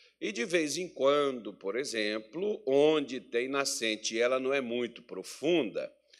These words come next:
de cer-, certo tempo, às vezes a, a água sai de baixo com tanta força que ela vai borbulhar na parte de cima. O pessoal passou a acreditar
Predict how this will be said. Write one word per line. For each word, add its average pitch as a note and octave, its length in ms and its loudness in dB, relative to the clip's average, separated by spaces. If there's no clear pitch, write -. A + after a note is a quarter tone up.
de G#3+ 260 0
cer-, D3 640 4
certo - 580 0
tempo, C#3+ 720 0
às B2+ 240 0
vezes D3 560 -4
a, D3+ 120 2
a A2 500 2
água A2+ 240 2
sai A#2+ 520 0
de F#2+ 140 -10
baixo F#2+ 480 -2
com F#2+ 160 -10
tanta F3 400 -2
força C3 640 0
que C3+ 80 0
ela C3+ 180 4
vai C#3+ 200 4
borbulhar C#3 840 0
na C#3+ 140 -2
parte A#2 440 -2
de B2+ 140 -8
cima. A2+ 500 -4
O E2+ 60 -8
pessoal E3 500 -2
passou G3+ 440 0
a F2 60 -4
acreditar F#2+ 960 -4